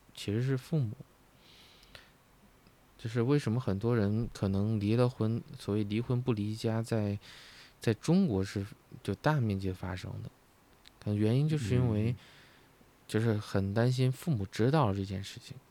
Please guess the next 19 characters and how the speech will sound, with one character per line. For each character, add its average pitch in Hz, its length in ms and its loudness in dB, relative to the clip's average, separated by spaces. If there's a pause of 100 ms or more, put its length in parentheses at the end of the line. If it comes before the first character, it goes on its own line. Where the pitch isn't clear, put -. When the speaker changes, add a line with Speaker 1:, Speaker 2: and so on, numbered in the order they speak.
(520)
Speaker 1:
然 101 120 -6
后 101 80 -2
会 104 300 2
失 - 300 -4
望， 110 340 4
Speaker 2:
嗯。 98 80 -2
Speaker 1:
会， 101 540 0 (800)
呃， 95 380 -2 (200)
会 113 180 2
说 120 320 2
很 98 260 -4
多 98 200 -2
的 104 100 -4
事 104 220 -6
情， 95 260 -8
等 101 220 -2
等 95 180 -2
等 95 240 -6
等， 92 160 -8